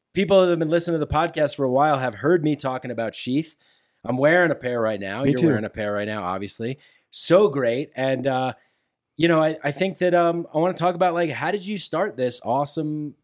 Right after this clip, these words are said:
Speaker 1: company? And we'll, we'll go, we'll go, you know, we'll go back in time, you know, walk,
Speaker 2: Love it.
Speaker 1: take, we'll go back in time. A journey of self-discovery. One man. I can't, I, now I can't stop doing
Speaker 2: One
Speaker 1: this movie,
Speaker 2: mission.
Speaker 1: movie trailer guy voice.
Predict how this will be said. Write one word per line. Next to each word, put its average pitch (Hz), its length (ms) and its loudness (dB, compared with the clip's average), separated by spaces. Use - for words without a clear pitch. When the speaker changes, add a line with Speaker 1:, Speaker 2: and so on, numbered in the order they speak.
Speaker 1:
company? 135 380 -4
And 104 80 -6
we'll, 131 240 -2
we'll 160 160 0
go, 151 480 0
we'll 151 180 0
go, 147 260 4
you 165 100 -2
know, 135 140 2
we'll 139 140 0
go 156 160 2
back 151 300 -4
in 151 80 -4
time, 135 420 -6
you 90 100 -8
know, 113 180 -4
walk, 131 260 -2
Speaker 2:
Love 107 160 2
it. 98 120 -4
Speaker 1:
take, 160 240 -8
we'll 120 280 -10
go 160 200 -2
back 160 280 -4
in 160 120 -4
time. 90 560 -8
A 139 60 -2
journey 113 580 -6
of 87 120 -14
self-discovery. 110 1200 -8
One 120 360 -6
man. 107 480 -10
I 104 40 -14
can't, 117 260 -6
I, 107 100 -8
now 110 200 -4
I 107 60 -4
can't 104 260 -8
stop 107 220 -6
doing 156 200 0
Speaker 2:
One 139 100 0
Speaker 1:
this 107 100 -6
movie, 139 160 0
Speaker 2:
mission. 107 360 -2
Speaker 1:
movie 117 260 -2
trailer 104 360 -4
guy 104 180 -6
voice. 104 300 -6